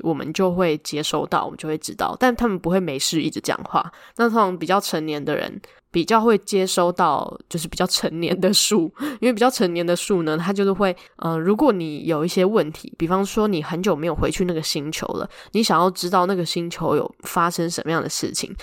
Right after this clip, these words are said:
那，那一些植物呢，都会让你知道。但是小孩通常，嗯，比较会是跟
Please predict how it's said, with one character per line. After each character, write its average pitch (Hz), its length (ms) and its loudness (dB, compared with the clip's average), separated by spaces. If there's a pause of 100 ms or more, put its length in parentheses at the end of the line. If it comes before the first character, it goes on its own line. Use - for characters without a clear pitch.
(100)
那， 240 180 6
那 220 160 2
一 220 40 2
些 196 160 0
植 156 300 -2
物 170 160 2
呢， - 260 -6 (220)
都 175 140 4
会 170 340 2 (100)
让 170 240 0
你 - 100 -12
知 - 200 -6
道。 - 320 -4 (140)
但 269 180 2
是 254 180 2
小 156 300 2
孩 160 220 0
通 202 240 2
常， 160 280 -4 (260)
嗯， 160 200 -2
比 156 140 -4
较 196 340 4
会 185 280 4
是 175 300 0
跟 160 300 -2